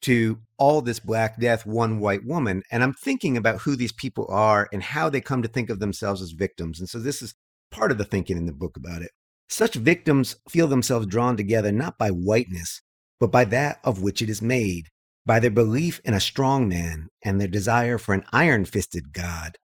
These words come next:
and their love of the way guns make them feel inside. And I should say, I'm a gun owner, not throwing rocks here, I understand this.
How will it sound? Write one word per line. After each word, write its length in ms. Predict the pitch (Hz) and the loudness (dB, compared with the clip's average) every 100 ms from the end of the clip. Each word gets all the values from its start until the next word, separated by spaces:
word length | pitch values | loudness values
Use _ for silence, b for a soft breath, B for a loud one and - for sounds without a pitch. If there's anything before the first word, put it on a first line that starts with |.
| _ - | _ -2
and 120 | 113 | 2
their 60 | |
love 240 | 104 139 156 | 2 0 -2
of 120 | 120 | 0
the 80 | 135 | 2
way 220 | 113 107 | 4 2
guns 480 | 87 135 160 165 127 | 2 2 2 0 2
make 200 | 120 - | 0 0
them 180 | 98 87 | -2 -2
feel 320 | 143 139 123 | 0 2 2
inside. 640 | - 92 85 131 135 139 - | 2 -2 -2 -2 0 0 0
And 100 | 107 | 0
I 40 | 147 | 0
should 180 | - | -4
say, 280 | - 214 123 | -6 0 0
I'm 140 | - 139 | 2 0
a 60 | |
gun 240 | 110 151 127 | 2 2 4
owner, 360 | 98 87 80 - _ | 4 2 -2 -8 _
not 240 | 147 185 | 2 2
throwing 340 | - 185 151 123 | 2 2 4 2
rocks 300 | 147 147 - | 0 -4 -6
here, 140 | 73 | -6
I 100 | 87 | -6
understand 460 | 123 110 - 92 78 | -6 -4 -4 -6 -6
this. 220 | 80 | -10